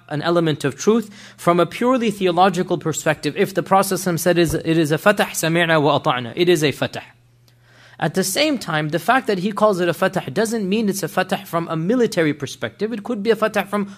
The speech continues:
other perspectives, right? So if somebody comes and says, "Yes, it is a fatah in that long term the goals are achieved," this is valid, but it doesn't mean that it is a fatah in this particular battle. It's a different type of fatah.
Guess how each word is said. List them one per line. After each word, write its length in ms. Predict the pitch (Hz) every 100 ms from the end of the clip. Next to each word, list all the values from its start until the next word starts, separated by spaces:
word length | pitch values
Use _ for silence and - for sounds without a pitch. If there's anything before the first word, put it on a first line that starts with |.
| -
other 220 | 196 202
perspectives, 720 | - 135 - 117 - - - - _ _ _
right? 180 | 120 143 - -
So 360 | - - 269 254
if 120 | 208
somebody 380 | 208 247 247 233
comes 260 | 208 220 196
and 120 | 196
says, 240 | 196 185
"Yes, 180 | 254 262
it 140 | 220 220
is 100 | 196
a 80 |
fatah 480 | 196 233 214 202 - - -
in 180 | - 208
that 300 | 196 202 -
long 340 | 175 220 226 208
term 360 | 196 196 180
the 100 | 160
goals 280 | 160 190 170
are 100 | 170
achieved," 500 | 151 - 139 98 - _ -
this 160 | 180
is 140 | 247 214
valid, 380 | 254 254 160 - - - -
but 120 | 156
it 140 | 170 147
doesn't 340 | 254 262 247
mean 200 | 226 226
that 160 | 196 196
it 80 |
is 120 | 196 170
a 60 |
fatah 360 | - 208 208 -
in 140 | 185 175
this 160 | 202
particular 520 | - 196 196 - 165
battle. 340 | 135 143 117 101 - _ _ -
It's 160 | -
a 60 | 226
different 380 | 240 214 226 196
type 240 | 214 208
of 80 | -
fatah. 240 | 135 -